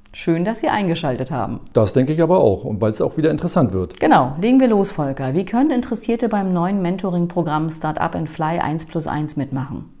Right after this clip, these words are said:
Speaker 2: Im Grunde genommen können wir die Frage in einem Satz beantworten. Es können alle Mentee werden, alle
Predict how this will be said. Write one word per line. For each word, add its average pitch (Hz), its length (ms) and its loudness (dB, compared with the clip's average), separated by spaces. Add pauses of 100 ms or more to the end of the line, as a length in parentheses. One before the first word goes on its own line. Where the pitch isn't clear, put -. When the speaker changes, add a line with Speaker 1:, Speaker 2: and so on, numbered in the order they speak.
(160)
Speaker 2:
Im 135 120 8
Grunde 165 240 6
genommen 151 240 4
können 143 160 2
wir 123 60 4
die 120 80 0
Frage 113 560 4 (420)
in 123 120 2
einem 104 260 0
Satz - 240 -6
beantworten. 90 560 -6
Es - 140 -8
können 190 220 2 (120)
alle 175 360 2 (340)
Mentee 117 340 4
werden, 87 300 -6
alle 165 400 0